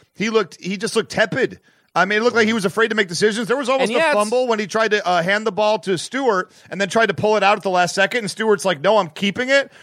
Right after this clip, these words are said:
Speaker 1: And then he just fell over.
Speaker 2: And yet I could argue with you that if they don't drop those four passes, they're probably at least tied.
Speaker 1: Yeah.
Speaker 2: You know?
Speaker 1: Yeah. I mean, the huge one was at the
Speaker 2: I mean,
Speaker 1: end.
Speaker 2: look, he doesn't, didn't look great.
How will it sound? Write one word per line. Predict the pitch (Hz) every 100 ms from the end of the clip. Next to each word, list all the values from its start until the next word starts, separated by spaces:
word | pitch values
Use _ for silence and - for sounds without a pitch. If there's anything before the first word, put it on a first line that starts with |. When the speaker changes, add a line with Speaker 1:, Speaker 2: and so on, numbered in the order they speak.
| -
Speaker 1:
And | 175
then | 240
he |
just | 208 196 -
fell | 208 220
over. | 254 185 107
Speaker 2:
And | 180 226
yet | 294
I | 262
could | 254
argue | 262 277 285
with | 233 208
you | 220
that | 208 202
if | -
they | 214
don't | 240
drop | 226 226
those | 226 190
four | - 220
passes, | 233 254 214 202 -
they're | 196 226 214 _ _
probably | 240 294 240
at | 214
least | 233 -
tied. | 220 131 101 - _
Speaker 1:
Yeah. | 214 240 - _ _ _ _
Speaker 2:
You | 151
know? | 156 190
Speaker 1:
Yeah. | 196 190
I | -
mean, | 196
the | 208
huge | 208 269
one | 233
was | 220 175
at | 170
the | 180
Speaker 2:
I | 233
mean, | 262
Speaker 1:
end. |
Speaker 2:
look, | 285 - -
he | - 226
doesn't, | 254 233 240 185 _
didn't | 170 226 214
look | 196 -
great. | 160 160 98